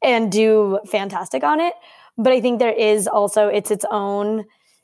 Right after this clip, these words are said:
it's its own beast. And so if you actually train on it a lot, I, I, I have two thoughts here. I think if you train on it a lot, you're gonna get better at it. But there is, there is a line. I think training too much on it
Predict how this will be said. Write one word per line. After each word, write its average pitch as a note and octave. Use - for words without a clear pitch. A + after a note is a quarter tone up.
it's B3
its C4+
own B3+
beast. A3
And A3
so G3+
if G3+
you G#3
actually G3
train -
on G#3+
it G3+
a G#3
lot, G#3
I, D4+
I, D4+
I -
have C4+
two E4
thoughts G#3
here. A3+
I B3
think C4+
if A#3+
you A#3
train E4
on A#3+
it G#3
a G#3
lot, G3
you're G3
gonna A3+
get -
better G#3
at B3
it. D#4
But B3
there A#3+
is, C4
there A3+
is B3+
a A#3
line. G3+
I G#3
think G3+
training G3+
too B3
much F#3+
on F#3+
it F#3+